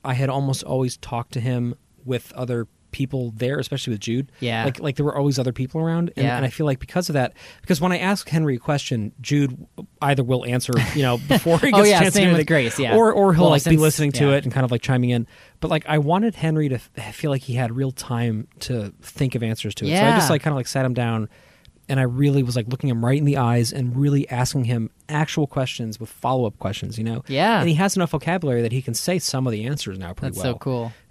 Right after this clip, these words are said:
Speaker 1: And, um, and I was, and it's so cute because, like, the, he's still in that age where, like, you can see their eyes are so observant 'cause they're
Speaker 2: Uh-huh.
Speaker 1: watching your mouth for how you're
Speaker 2: Uh-huh.
Speaker 1: making shapes,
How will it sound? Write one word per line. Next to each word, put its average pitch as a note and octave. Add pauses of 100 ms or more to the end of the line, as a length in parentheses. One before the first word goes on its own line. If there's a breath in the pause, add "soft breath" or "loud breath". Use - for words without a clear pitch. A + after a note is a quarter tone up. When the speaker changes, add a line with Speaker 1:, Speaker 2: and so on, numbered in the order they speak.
(140)
Speaker 1:
And, C3
um, A#2 (260)
and D3
I D#3
was, C#3+
and D3
it's C#3+
so F#3+
cute -
because, C#3+
like, C3+
the, E3
he's D3+
still D#3
in D3
that C3+
age C3
where, C#3
like, B2
you C3
can C3
see -
their C3
eyes B2
are A2+
so C#3+
observant B2
'cause B2
they're A#2+
Speaker 2:
Uh-huh. A#2+
Speaker 1:
watching B2+
your A2+
mouth A#2+
for B2
how A#2
you're A#2
Speaker 2:
Uh-huh. A#2+
Speaker 1:
making B2
shapes, -